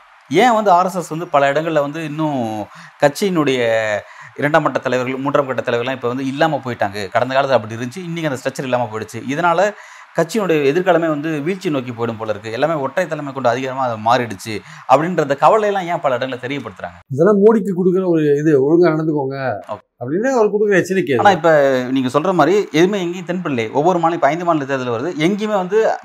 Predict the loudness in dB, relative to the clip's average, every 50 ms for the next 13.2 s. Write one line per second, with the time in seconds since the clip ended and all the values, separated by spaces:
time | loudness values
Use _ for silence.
0 | 4 6 6 6 4 0 -6 -4 -4 -2 0 0 0 0 0 -2 -2 0 0 -2
1 | -2 -4 -4 0 2 4 4 4 2 -2 -2 -2 0 0 0 0 -2 -4 -4 -6
2 | -4 4 6 6 8 8 6 4 4 4 4 4 4 2 0 0 0 -2 -2 -2
3 | -2 -2 -4 -2 -2 -2 2 2 2 2 2 -2 -6 -6 -6 -4 -4 -2 -2 -2
4 | -2 -2 -2 -2 -4 -6 -10 -10 -10 -8 -6 -4 -4 -4 -6 -8 -10 -20 -20 -10
5 | -4 -2 -2 0 0 -2 -4 -6 -8 -14 -16 -18 -18 -8 -6 -4 -4 -2 -2 -2
6 | -4 -2 -2 -4 0 0 0 0 0 -2 -4 -4 -6 -6 -4 -2 -2 0 0 0
7 | -2 0 0 2 0 0 0 0 0 0 0 -2 -2 -2 0 0 0 0 0 -2
8 | -2 -2 -2 -2 -2 -2 -4 -4 -2 -2 -2 -2 -4 -8 -12 -8 -6 -4 -2 -2
9 | 0 0 0 0 0 -2 -2 -2 -2 -2 0 0 0 2 2 4 4 4 2 2
10 | 0 -2 -2 -2 -4 -2 0 2 2 4 4 4 4 4 4 2 2 0 0 0
11 | 0 0 2 2 0 0 -2 -6 -14 _ _ _ _ _ _ _ 4 6 6 8
12 | 6 6 4 4 4 4 4 4 4 4 6 6 8 8 6 6 4 2 0 0
13 | 0 -2 0